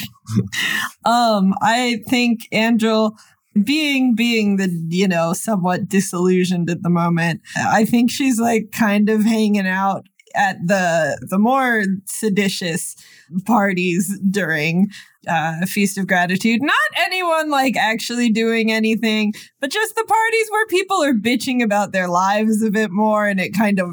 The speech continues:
veers close to the edge, you know? And I think, I think someone mentions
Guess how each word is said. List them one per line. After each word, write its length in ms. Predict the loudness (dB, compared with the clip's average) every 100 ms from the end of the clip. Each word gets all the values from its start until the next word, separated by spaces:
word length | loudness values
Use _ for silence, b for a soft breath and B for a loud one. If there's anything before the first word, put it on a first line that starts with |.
| -4
veers 420 | -2 2 0 0
close 380 | 0 2 2 0
to 120 | -2
the 180 | -2 0
edge, 320 | 2 2 0
you 180 | 0 0
know? 360 | 2 2 0 -2 B B B
And 160 | -2 0
I 140 | 2
think, 380 | 2 0 -2 -2
I 160 | 0 2
think 240 | 2 0
someone 420 | -4 -2 0 2
mentions 760 | 2 0 -2 -2 -2 -2 -10